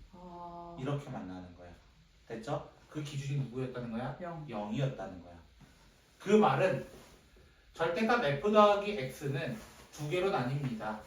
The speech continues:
Speaker 2: 첫 번째, X가 영 이상일 때는 그대로 나오고요. 그대로 나오고요. 영 미만일 때는 어떻게 돼? 마이너스 붙여서 나올 수밖에 없습니다. 음수라서요. 이거야.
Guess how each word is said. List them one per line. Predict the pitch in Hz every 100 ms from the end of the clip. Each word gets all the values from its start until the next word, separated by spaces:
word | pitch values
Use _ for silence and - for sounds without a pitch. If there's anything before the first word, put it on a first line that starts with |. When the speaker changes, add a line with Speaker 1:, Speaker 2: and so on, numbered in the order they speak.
| - - -
Speaker 2:
첫 | - 180
번째, | 190 - 165 147 - - _
X가 | 135 135 196 190 185 147
영 | 143 175
이상일 | 185 190 185
때는 | 165 190 190 117 - -
그대로 | - 147 175
나오고요. | 190 151 120 110 123 113 - - - - - - -
그대로 | - 147 -
나오고요. | - 113 107 120 135 - - - - -
영 | 147 175 139 - - -
미만일 | 135 170 170 151
때는 | 143 123
어떻게 | 117 143 143
돼? | 180 185 - -
마이너스 | 156 139 156 143 196
붙여서 | - 139 147 143 190 214 214 - - -
나올 | 110 113 139
수밖에 | - 127 - 165
없습니다. | 143 - 131 113 107
음수라서요. | 151 165 165 - 151 104 - - 92 - - - - -
이거야. | 135 135 110